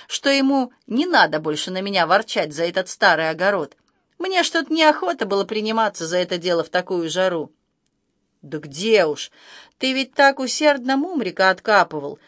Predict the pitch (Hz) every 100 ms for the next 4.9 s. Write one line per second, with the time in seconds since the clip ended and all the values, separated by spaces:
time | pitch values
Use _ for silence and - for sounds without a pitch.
0 | _ - 311 294 302 294 302 285 285 285
1 | 277 269 277 269 269 - 349 349 - 202
2 | 220 208 185 185 180 180 185 185 196 202
3 | - 175 151 - _ _ _ _ 147 147
4 | 160 190 185 214 208 226 175 139 135